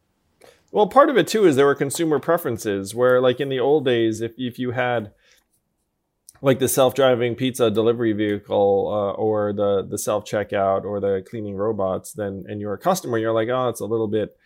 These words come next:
uh, spooky or, or eerie." But now you're like, "Ooh, fewer human, uh, hands touched my thing." Like, you know, that, that's a win. Um, so I, I think it gave them cover in, in multiple ways.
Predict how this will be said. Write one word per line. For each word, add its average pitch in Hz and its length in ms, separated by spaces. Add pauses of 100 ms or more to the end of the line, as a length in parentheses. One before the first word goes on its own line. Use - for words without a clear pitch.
(300)
uh, 104 160
spooky - 480 (160)
or, 107 260
or 107 260
eerie." 123 360
But 104 160
now 135 160
you're 127 160
like, 113 240
"Ooh, 143 300
fewer 127 400
human, 117 600 (460)
uh, 110 360
hands 127 420
touched 123 260
my 117 200
thing." 110 400
Like, 98 180
you 107 100
know, 107 160
that, 110 200
that's 113 240
a 110 40
win. 117 380 (520)
Um, 113 400
so 139 240
I, 131 260
I - 20
think 147 260
it 127 140
gave 131 180
them 113 140
cover 113 400
in, 104 140
in 110 140
multiple 110 460
ways. 101 640